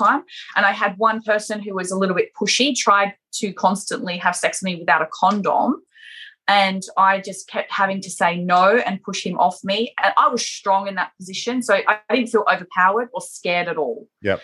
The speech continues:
Speaker 1: He was giggly and he was an older man, actually. He was probably sixty years old.
Speaker 2: Yeah.
Speaker 1: He was giggly and trying to be playful. But I just said, "No, that's not right and that's not happening." And then I'd block his number and not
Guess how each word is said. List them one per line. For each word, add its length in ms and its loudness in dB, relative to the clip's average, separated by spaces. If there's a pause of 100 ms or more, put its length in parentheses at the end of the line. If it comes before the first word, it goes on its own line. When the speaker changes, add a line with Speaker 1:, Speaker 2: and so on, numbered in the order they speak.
(140)
Speaker 1:
He 160 -2
was 140 -4
giggly 640 -2
and 220 0
he 80 0
was 160 0
an 80 2
older 300 4
man, 260 -4
actually. 240 -4
He 40 4
was 100 -2
probably 260 -6
sixty 380 -6
years 240 -2
old. 340 2 (140)
Speaker 2:
Yeah. 180 -2
Speaker 1:
He 60 4
was 160 0
giggly 420 4
and 100 0
trying 260 2
to 40 -6
be 180 -6
playful. 600 0
But 220 -2 (160)
I 360 2
just 200 -14
said, 260 -6 (140)
"No, 340 0
that's 300 -2
not 240 -2
right 240 2
and 120 -4
that's 220 -4
not 160 -2
happening." 380 -4
And 80 0
then 80 4
I'd 160 2
block 160 2
his 120 -12
number 220 0
and 80 0
not 160 -2